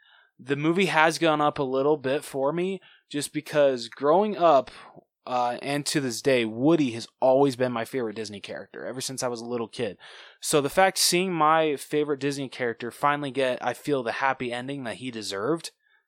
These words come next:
after basically putting everybody else first, that's what kind, that's what kinda makes the movie go up for me. And so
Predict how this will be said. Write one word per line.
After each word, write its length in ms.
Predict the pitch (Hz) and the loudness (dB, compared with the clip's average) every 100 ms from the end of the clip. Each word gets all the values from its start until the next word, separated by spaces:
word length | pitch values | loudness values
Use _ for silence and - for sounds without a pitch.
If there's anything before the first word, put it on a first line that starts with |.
| _ | _
after 320 | 123 - 127 | -4 -2 -4
basically 420 | 104 120 - 135 | -4 -4 -4 -4
putting 340 | 113 143 131 110 | -4 -4 -4 -6
everybody 420 | 110 120 120 113 | -8 -6 -4 -4
else 220 | 110 - | -4 -6
first, 560 | - 107 160 - - - _ _ _ _ _ _ _ _ _ _ | -4 -2 -2 -4 -6 -12 _ _ _ _ _ _ _ _ _ _
that's 240 | 139 156 156 | 2 2 2
what 100 | 135 | -4
kind, 180 | 160 - | -6 -2
that's 200 | 147 156 | -2 -2
what 160 | - - | -8 -8
kinda 160 | 143 | -6
makes 240 | 131 120 - | -4 -6 -6
the 60 | |
movie 340 | 120 113 110 _ _ | -6 -8 -10 _ _
go 200 | 127 113 | -2 0
up 100 | 117 | 0
for 160 | - 160 | -2 -4
me. 280 | 170 196 - _ _ _ _ _ - | -2 -4 -10 _ _ _ _ _ -6
And 300 | 139 127 127 | -4 -4 -4
so 540 | - 131 123 123 | 0 2 4 2